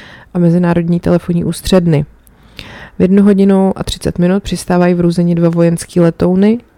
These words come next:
z nichž je vyřazeno, eh, vyř-, <laughs> z nichž vychází několik desítek ozbrojených vojáků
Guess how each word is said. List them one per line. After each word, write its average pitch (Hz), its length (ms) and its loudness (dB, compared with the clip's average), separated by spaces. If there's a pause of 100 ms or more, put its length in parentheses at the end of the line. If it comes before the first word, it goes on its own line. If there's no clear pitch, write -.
(160)
z 175 100 -6
nichž 165 340 -4
je 160 420 -2
vyřazeno, 170 520 -4 (500)
eh, 165 240 0
vyř-, 151 320 -4 (280)
<laughs> - 260 -20
z - 140 -16
nichž 170 380 -6
vychází 165 640 -2
několik 165 380 -2
desítek - 600 -8
ozbrojených 165 560 0
vojáků 165 540 -2